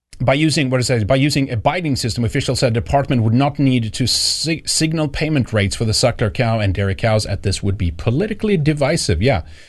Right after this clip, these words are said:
What about the, uh, what about the production of, uh, of food? <laughs> Can we, can we address that issue? Is that, is that part of it? Nah,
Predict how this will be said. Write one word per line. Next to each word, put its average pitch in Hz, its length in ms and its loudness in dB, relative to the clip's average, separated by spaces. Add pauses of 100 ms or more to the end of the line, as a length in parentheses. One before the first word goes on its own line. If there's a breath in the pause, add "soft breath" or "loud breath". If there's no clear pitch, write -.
(260 loud breath)
What 135 100 4
about 127 220 2
the, 110 200 2
uh, 87 200 2
what 120 200 2
about 117 360 0
the - 40 -12
production 120 500 0
of, 98 200 0
uh, 92 200 0
of 104 220 -4
food? 165 300 0 (280)
<laughs> - 200 0
Can 165 260 0
we, 131 220 -2 (400 soft breath)
can 110 120 0
we 107 60 2
address 123 600 -2
that 143 220 2
issue? 190 380 -2
Is 113 100 -2
that, 110 320 -6
is 110 80 -2
that 131 160 -2
part 156 180 0
of 175 80 -4
it? 208 160 -6 (920 soft breath)
Nah, 214 240 0